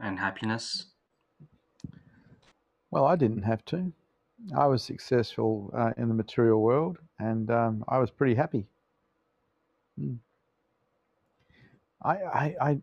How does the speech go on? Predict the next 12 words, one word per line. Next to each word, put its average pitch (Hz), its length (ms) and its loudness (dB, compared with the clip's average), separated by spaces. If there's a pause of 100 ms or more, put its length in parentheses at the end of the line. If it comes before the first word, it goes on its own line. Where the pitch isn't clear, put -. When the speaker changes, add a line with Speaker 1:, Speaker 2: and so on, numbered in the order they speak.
(140)
Speaker 2:
look, 165 260 2
I 139 120 4
got, 185 280 2
I 127 180 -2
got 170 380 -4 (640)
an 131 120 2
understanding 139 800 4
when 110 80 2
I 110 80 4
was 110 100 -4
quite 139 380 0
young 120 480 0